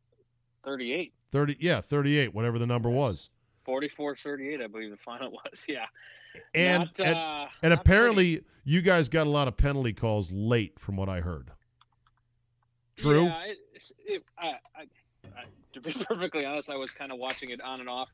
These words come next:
Speaker 1: 'cause
Speaker 2: <laughs>
Speaker 1: there were other things going. <laughs> It just wasn't
Speaker 2: You were
Speaker 1: that much
Speaker 2: watching
Speaker 1: of a
Speaker 2: your gambling picks, weren't you?
Speaker 1: I was just, I was, actually.
Speaker 2: Well, if you bet with
Speaker 1: Uh,
Speaker 2: me
Speaker 1: mis-
Speaker 2: and Mister X, you lost your ass.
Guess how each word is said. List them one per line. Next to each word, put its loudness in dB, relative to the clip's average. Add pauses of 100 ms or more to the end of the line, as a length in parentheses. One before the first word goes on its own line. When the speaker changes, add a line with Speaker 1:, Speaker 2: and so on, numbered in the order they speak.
Speaker 1:
'cause -16 (100)
Speaker 2:
<laughs> -14
Speaker 1:
there -4
were 2
other -6
things -10
going. -8 (200)
<laughs> -20 (560)
It -10
just -6
wasn't -4
Speaker 2:
You 4
were 8
Speaker 1:
that 6
much 6
Speaker 2:
watching 4
Speaker 1:
of 2
a 2
Speaker 2:
your 4
gambling 2
picks, -6
weren't -2
you? -10 (240)
Speaker 1:
I -4
was -2
just, -16 (760)
I -10
was, -10
actually. -14 (300)
Speaker 2:
Well, -2
if -2
you 2
bet 4
with 4
Speaker 1:
Uh, -2
Speaker 2:
me 6
Speaker 1:
mis- 8
Speaker 2:
and 4
Mister 4
X, 2
you 0
lost 0
your 2
ass. 0